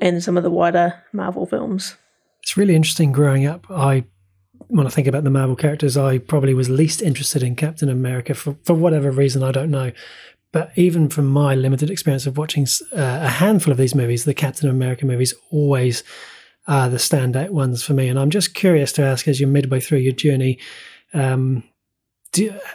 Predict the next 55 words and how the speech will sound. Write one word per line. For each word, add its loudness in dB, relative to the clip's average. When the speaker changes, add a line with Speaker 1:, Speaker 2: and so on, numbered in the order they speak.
Speaker 2:
you 4
know, 2
do 4
you 6
already 4
have 2
an 2
idea 4
of -2
what -4
movie 2
you 2
think 0
might -2
come 0
out 0
on 0
top? -4
Because 0
for -4
me, 4
when 2
I 2
look -2
back -6
on -2
what -2
I've 0
watched, -6
I 2
think 0
of -2
The 2
Winter 2
Soldier 0
as -2
being 0
probably 0
my 2
number -2
one. -6
Speaker 1:
Uh, -4
oh, 0
it's -2
a, 2
it's -2
a 0
tough -2
call. 0
Like, -2
I 0
would 0
still 0
say, -2
surprisingly, 0